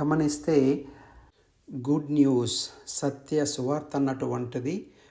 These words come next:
వారి తలుపు తట్టింది, అయినా వారు దానిని తిరస్కరించారు. రెండవదిగా వారు,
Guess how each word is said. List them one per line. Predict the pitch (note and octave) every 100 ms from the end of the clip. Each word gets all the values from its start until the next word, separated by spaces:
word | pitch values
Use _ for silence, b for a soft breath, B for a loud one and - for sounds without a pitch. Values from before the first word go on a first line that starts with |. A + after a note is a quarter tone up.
| b -
వారి | A2+ A2+
తలుపు | A#2+ C#3 C#3 D3+
తట్టింది, | C#3+ C3 - B2+ B2 C#3 - A#2
అయినా | A2+ A#2 C3 -
వారు | A#2 A2+ B2 D3 C3
దానిని | A#2 A2+ A2+ C#3+
తిరస్కరించారు. | - A#2 - - G2+ G2 G2 G2+ G#2 G#2 - b b b b b b
రెండవదిగా | - C#3 D3+ D3 D3 D3 D#3 E3 - -
వారు, | A#2+ B2 B2+ B2+ D3+ B2+ C3